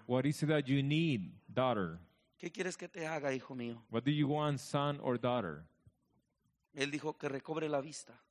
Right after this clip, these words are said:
Speaker 1: He said that I might recover my sight.
Speaker 2: Y aquí está la parte clave.
Speaker 1: And this is what's key.
Speaker 2: Vamos al cincuenta y dos.
Speaker 1: Let's go to verse fifty-two.
Speaker 2: Jesús le dijo,
Speaker 1: And Jesus said unto him,
Speaker 2: "Vete,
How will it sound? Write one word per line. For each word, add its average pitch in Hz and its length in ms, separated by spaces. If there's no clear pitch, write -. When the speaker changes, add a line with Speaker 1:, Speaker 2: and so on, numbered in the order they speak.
Speaker 1:
He 120 120
said 139 280
that 127 100
I 120 100
might 127 320
recover 123 540
my 110 160
sight. 104 420
Speaker 2:
Y - 60
aquí 147 180
está 190 180
la 190 140
parte 185 280
clave. 180 400
Speaker 1:
And 101 140
this 120 220
is 127 160
what's 117 320
key. 101 460
Speaker 2:
Vamos 160 240
al 180 100
cincuenta 151 460
y 139 40
dos. 135 320
Speaker 1:
Let's 110 160
go 131 140
to 131 180
verse 127 340
fifty-two. 104 760
Speaker 2:
Jesús 185 300
le 208 120
dijo, 170 380
Speaker 1:
And 107 160
Jesus 123 360
said 123 260
unto 113 220
him, 87 240
Speaker 2:
"Vete, 170 400